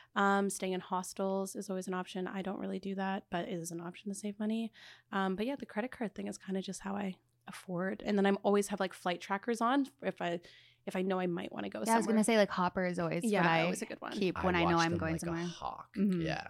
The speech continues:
Speaker 1: Like a hawk.
Speaker 3: I will, I will wait two, three weeks till book.
Speaker 1: Do you know what I actually just use? So, um, Kara and Nate are, like, YouTubers, um, travel YouTubers, and they launched this thing called Fare Drop.
Speaker 2: Mm.
Speaker 1: And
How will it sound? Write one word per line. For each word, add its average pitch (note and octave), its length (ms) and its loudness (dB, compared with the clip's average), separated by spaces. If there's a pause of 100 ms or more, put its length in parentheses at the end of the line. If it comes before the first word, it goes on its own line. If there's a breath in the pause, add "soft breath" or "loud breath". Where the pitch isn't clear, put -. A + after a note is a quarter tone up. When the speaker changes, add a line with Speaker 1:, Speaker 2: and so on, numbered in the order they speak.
Speaker 1:
Like - 200 -4
a G3+ 60 4
hawk. - 400 -2
Speaker 3:
I D#2+ 100 2
will, F2+ 140 -4 (100)
I F2 100 -4
will G2 120 0
wait F#2+ 260 -2
two, E2+ 200 -6
three D#2 200 -10
weeks C#2 500 -12 (260)
till D#2 160 -8
book. - 360 -10 (200)
Speaker 1:
Do A3+ 80 8
you A3+ 60 6
know A#3+ 60 6
what C#4 60 4
I D#4 80 6
actually G#3 340 2
just - 300 0
use? F#3+ 180 -2
So, F#3+ 380 4
um, F3+ 440 -2
Kara F#3+ 260 0
and F#3+ 100 2
Nate F3 180 2
are, F3+ 180 -2 (100)
like, F3 180 -4
YouTubers, A3+ 640 -2 (140)
um, F3+ 240 0
travel F3+ 260 -2
YouTubers, C4+ 320 0
and G3 140 0
they G3 80 2
launched G3 220 -2
this G3 120 -8
thing F#3+ 140 -4
called F#3 240 -4
Fare F3+ 500 -6
Drop. C#4 500 -2 (180)
Speaker 2:
Mm. G#3 240 -4 (100)
Speaker 1:
And F#3 400 2